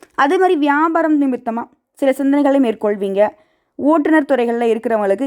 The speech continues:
இழுபறியான சூழல்கள் மறையுதுங்க. விவசாய பணிகள்ல மேன்மை உண்டாகுது. கல்வி பணிகள்ல ஈடுபாடு உண்டாகுது. அதாவது எல்லா வகைகளிலுமே சிம்ம ராசிக்கு இன்னைக்கு உங்க மனசுக்கு நிறைவை தரக்கூடிய மாதிரி தான் நடக்க போகுது.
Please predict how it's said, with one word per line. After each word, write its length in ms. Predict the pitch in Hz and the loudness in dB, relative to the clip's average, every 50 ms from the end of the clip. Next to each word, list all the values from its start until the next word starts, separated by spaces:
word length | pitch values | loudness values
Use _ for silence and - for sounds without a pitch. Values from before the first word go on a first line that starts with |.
| 240 | -2
இழுபறியான 480 | 226 254 294 311 262 311 294 277 262 262 | 0 2 2 2 4 4 2 2 0 0
சூழல்கள் 480 | 269 - - 240 214 196 202 190 214 233 | -4 -4 -4 -4 -2 0 0 0 -2 -2
மறையுதுங்க. 440 | 226 196 185 185 190 180 185 202 233 | -2 -2 -2 -2 -2 -2 -2 -2 -2
விவசாய 460 | 220 208 214 233 240 311 269 262 269 247 | 0 -2 -4 -2 -2 -2 -2 -2 0 -2
பணிகள்ல 400 | 233 214 220 196 190 202 233 254 | -2 -2 -2 -2 -2 -2 -2 -4
மேன்மை 400 | - - 208 214 220 233 220 220 226 | -4 -4 -4 -2 -2 -2 -2 -2 -2
உண்டாகுது. 500 | 202 185 185 175 185 180 175 180 196 240 277 - - - - _ | -4 -4 -4 -2 -2 -2 0 0 -2 -2 -4 -6 -10 -20 -16 _
கல்வி 340 | - 285 302 330 302 339 339 | -2 0 0 2 2 0 -2
பணிகள்ல 540 | 320 285 247 226 226 220 202 202 220 233 - - 226 | -2 -2 -4 -4 -4 -4 -4 -2 -2 -2 -4 -4 -8
ஈடுபாடு 500 | 220 240 262 247 254 - 220 208 214 220 220 | -8 -6 -4 -4 -2 -2 -2 -2 -2 -2 -4
உண்டாகுது. 500 | 190 180 180 190 180 175 185 190 220 196 - - _ _ _ _ _ _ _ _ _ _ _ - | -6 -4 -4 -4 -4 -2 0 0 0 -2 -2 -6 _ _ _ _ _ _ _ _ _ _ _ -2
அதாவது 340 | 220 226 262 277 262 370 320 | 0 2 2 0 0 -2 -4
எல்லா 360 | 262 226 247 269 285 302 320 320 277 | -4 -2 -2 -2 -2 0 -2 -2 -2
வகைகளிலுமே 640 | 240 214 240 262 240 233 226 214 208 208 202 180 190 220 294 - - | -2 -4 -4 -6 -6 -6 -6 -8 -8 -8 -8 -6 -6 -8 -8 -12 -14
சிம்ம 360 | - - 277 269 277 277 277 | -10 -6 -2 0 2 2 4
ராசிக்கு 420 | 262 247 226 233 - 240 220 269 240 | 2 2 0 -2 -4 -10 -10 -8 -8
இன்னைக்கு 260 | 208 220 - 196 240 | -8 -8 -8 -6 -6
உங்க 100 | 254 233 | -4 -4
மனசுக்கு 440 | 214 190 185 214 277 285 311 269 269 | -4 -4 -4 -4 -4 -4 -4 -4 -4
நிறைவை 440 | 226 214 214 208 226 254 262 285 277 | 0 0 2 2 2 2 2 0 0
தரக்கூடிய 440 | - 247 233 220 214 220 214 214 208 | 0 0 0 0 0 -2 -4 -4 -4
மாதிரி 240 | 208 202 190 196 196 | -4 -4 -4 -4 -2
தான் 200 | 202 247 285 240 | -2 -2 -2 -2
நடக்க 180 | 180 185 - 180 | -4 -6 -8 -8
போகுது. 280 | - 180 180 175 - | -8 -10 -12 -12 -16